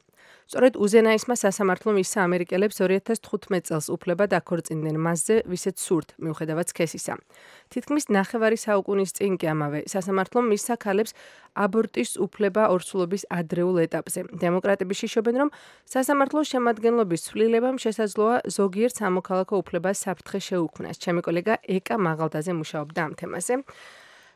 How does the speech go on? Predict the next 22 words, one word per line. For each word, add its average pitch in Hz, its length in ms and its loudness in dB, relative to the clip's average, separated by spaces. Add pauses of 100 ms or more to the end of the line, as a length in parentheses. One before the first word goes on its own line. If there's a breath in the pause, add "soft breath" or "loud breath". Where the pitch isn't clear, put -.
(160 loud breath)
მოგესალმები, 214 720 2
ეკა. 175 280 2 (460)
ბევრი 269 380 6
ისტორიკოსის 220 640 0
აზრით, 220 520 0 (180)
ეს 208 180 -2
არის 233 400 2
ისტორიული 226 720 2
პასუხისმგებლობა 190 960 0
შეერთებული 185 640 0
შტატების 175 480 -4
პრეზიდენტისთვის, 170 880 -2 (360)
როცა 175 340 -2
ის 185 180 2
ასახელებს 170 720 -2
უზენაესი 165 480 -2
სასამართლოს, 170 800 -4 (460 loud breath)
ა, 156 500 -4
მოსამართლეს. 165 880 -2
რას 208 480 -2
ნიშნავს 226 560 -2
ეს, 214 240 -4